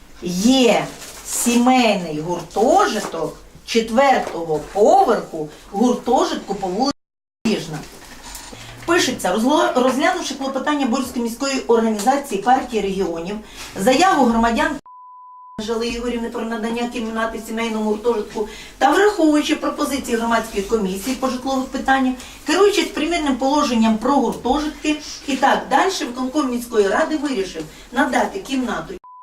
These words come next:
в гуртожитку сімейного типу по вулиці Молодіжна, дванадцять, дроб два, е,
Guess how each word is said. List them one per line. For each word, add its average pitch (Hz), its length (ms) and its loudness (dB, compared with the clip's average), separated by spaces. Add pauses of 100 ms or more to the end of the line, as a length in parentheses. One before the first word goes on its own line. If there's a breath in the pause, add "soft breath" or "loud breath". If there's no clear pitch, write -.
(400)
в 175 100 -12
гуртожитку 196 480 -8
сімейного 190 420 -8
типу 208 220 -10 (140)
по 196 60 -10
вулиці 202 460 -4 (220 loud breath)
Молодіжна, 214 420 0
дванадцять, 196 600 -4 (300 loud breath)
дроб 208 200 4
два, 185 360 2 (100)
е, 165 100 0